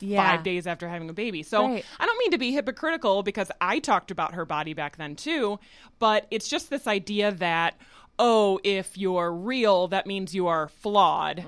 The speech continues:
Speaker 2: And if you're
Speaker 1: Mm-hmm.
Speaker 2: not real, then you must be sick and unhealthy and doing something."
Speaker 1: Well, and of course you can have a body back right after you have a baby, 'cause you have a staff and somebody to feed you and somebody to watch the baby while you train and
Speaker 2: Exactly.
Speaker 1: all of that. Yeah.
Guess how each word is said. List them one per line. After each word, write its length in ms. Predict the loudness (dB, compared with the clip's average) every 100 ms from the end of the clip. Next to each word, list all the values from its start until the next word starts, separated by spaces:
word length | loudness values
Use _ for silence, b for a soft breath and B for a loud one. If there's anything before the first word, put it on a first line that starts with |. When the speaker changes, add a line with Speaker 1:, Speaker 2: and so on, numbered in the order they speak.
| -2
Speaker 2:
And 140 | 0
if 100 | 2
you're 120 | 0 2
Speaker 1:
Mm-hmm. 100 | 2
Speaker 2:
not 280 | 4 2
real, 300 | 0 0 0
then 160 | 0 -4
you 60 | -4
must 240 | -8 -10
be 80 | -14
sick 400 | -10 -2 -2 -2
and 120 | -6
unhealthy 640 | -6 -4 -4 -4 -6 -10 -8
and 300 | -6 -6 -6
doing 260 | -6 -8 -8
something." 480 | -6 -6 -6 -6 2
Speaker 1:
Well, 220 | 4 4
and 180 | 2 -2
of 140 | -2
course 340 | -2 -2 -2
you 120 | -8 -6
can 240 | -6 -8
have 260 | -6 -6 -6
a 60 |
body 320 | -2 -2 -4
back 320 | -6 -8 -8 -6
right 180 | -8
after 240 | -6 -10 -10
you 60 |
have 100 | -10
a 80 | -10
baby, 300 | -10 -12 -12
'cause 180 | -12 -10
you 60 | -2
have 160 | 0
a 40 | 0
staff 600 | -4 -4 0 0 0 -4
and 100 | -12
somebody 280 | -10 -10 -10
to 80 |
feed 280 | -8 -4 -4
you 160 | -2 -2
and 120 | -4
somebody 200 | -6 -6
to 60 | -4
watch 200 | -6 -6
the 100 | -10
baby 260 | -8 -8
while 160 | -6 -6
you 160 | -6 -8
train 520 | -4 0 2 2 2
and 100 | 2
Speaker 2:
Exactly. 560 | 2 2 2 0 -2
Speaker 1:
all 220 | 2 2 2
of 220 | 0 -2
that. 280 | -4 -4 -4
Yeah. 320 | -2 -2